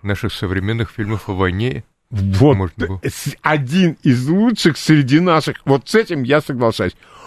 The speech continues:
Speaker 2: Потому что я считаю, что такой фильм, как «Двадцать восемь героев», б-, «Двадцать восемь панфиловцев», это бессмысленная трата денег и всего остального, потому что он идеологически вреден. Я об этом неоднократно говорил.
Speaker 1: И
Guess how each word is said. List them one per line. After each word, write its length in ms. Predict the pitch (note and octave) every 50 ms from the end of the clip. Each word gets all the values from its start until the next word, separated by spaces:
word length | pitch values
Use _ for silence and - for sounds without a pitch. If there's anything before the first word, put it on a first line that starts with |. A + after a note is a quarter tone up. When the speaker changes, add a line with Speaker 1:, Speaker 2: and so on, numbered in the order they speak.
| - - _
Speaker 2:
Потому 160 | - C3+ C3
что 140 | A#2+ - C#3+
я 300 | C#3 B2 D#3 A#3+ C#4+ C#4
считаю, 560 | - - G3+ E3+ - - B2 A2 F2+ D#2 C#2
что 140 | - - -
такой 320 | - D#2 F2+ - - G#2+ F2+
фильм, 320 | - - A2+ G2 D2 F2
как 180 | - G2+ F#2+ F2
«Двадцать 280 | G2+ G2+ F#2 - -
восемь 320 | A2+ G2+ F2+ - - G2+ F#2+
героев», 320 | G2+ G2 G2 F2 - - - _ _ _
б-, 220 | - B2 F#2 F#2+
«Двадцать 340 | G#3 A3+ G#3 B2 B2 - -
восемь 260 | C#3 A2+ A2 G#2+ G2
панфиловцев», 680 | - A#2+ D3+ E3+ - B3+ C#4+ C#4+ B3 - - - - - _ _ _ _ _ _ _ _ _
это 180 | - F2+ F#2+ A2
бессмысленная 680 | G2+ A2 - - D#3+ F3+ A3 A3 - - G#3 G3+ F#3+
трата 440 | - - - A2+ G#2+ F#2+ - - - - _ _ _
денег 500 | A#2 A2 G2+ A#2+ F3+ A3 A3+ A3+ G#3+ - - -
и 40 | G#2
всего 320 | - - - A2+ A#2+ D3
остального, 420 | D#3 - - F#2+ G2 G2 D#2+ C#2+
потому 320 | - - - - - - -
что 140 | - - -
он 260 | - A3 C4+ B3+ A#3 G#3
идеологически 640 | - - A2+ A2+ C3 C#3+ D#3+ E3+ D#3 - - G#2
вреден. 360 | E2+ F2+ F#2 F2+ E2+ E2+ F#2
Я 140 | A#2+ - F3+
об 140 | E3 D2+ -
этом 180 | - - -
неоднократно 640 | G#1+ A1 A#1 D2+ D2+ C2 - - F#2 F#2 - _ - G#2
говорил. 680 | - _ _ - - - - - - - G#2+ - C#3+
Speaker 1:
И 40 | B2